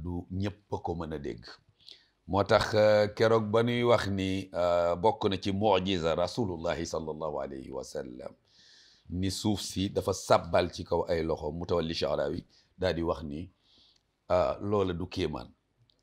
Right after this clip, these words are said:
Ñu ni ko, "Ah?" Mu ni, "Waaw." Mu jaaxal boroom xam-xam yi, ñu ciy discuter, euh, mu, ñu ni ko, "Lu tax ak fan nga teg sa wax jooju?" Mu ni, Pepp suuf yi ni muy sàbbale ci loxo Rasulullah, mais noonu lay sàbbaalee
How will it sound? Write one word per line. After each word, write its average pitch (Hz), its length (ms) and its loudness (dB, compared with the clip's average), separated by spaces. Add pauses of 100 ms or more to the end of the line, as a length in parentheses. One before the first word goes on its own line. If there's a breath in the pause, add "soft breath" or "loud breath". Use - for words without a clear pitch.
(880)
Ñu 110 100 2
ni 131 120 4
ko, 120 120 6
"Ah?" 160 380 4 (180)
Mu 95 220 -2
ni, 90 80 -2
"Waaw." 80 240 0 (600)
Mu 95 120 -2
jaaxal 98 300 6
boroom 85 280 2
xam-xam 85 380 -2
yi, 160 100 -6
ñu 127 120 0
ciy 156 160 -2
discuter, 120 580 -2 (1120 soft breath)
euh, 87 1000 4
mu, 92 300 -4
ñu 104 180 -2
ni 107 100 0
ko, 98 140 0
"Lu 120 240 0
tax - 360 4
ak - 160 -6
fan 127 280 2
nga 110 120 2
teg - 260 -4
sa 82 140 0
wax 76 260 -2
jooju?" 67 320 -8 (800 soft breath)
Mu 107 120 0
ni, 104 80 -2
Pepp 123 280 2
suuf 98 240 -4
yi 90 80 0
ni 107 80 0
muy 135 160 0
sàbbale 98 560 4
ci 95 120 -6
loxo 87 280 0
Rasulullah, - 540 -6 (520)
mais 98 100 -2
noonu 123 380 0
lay 117 140 2
sàbbaalee 113 760 4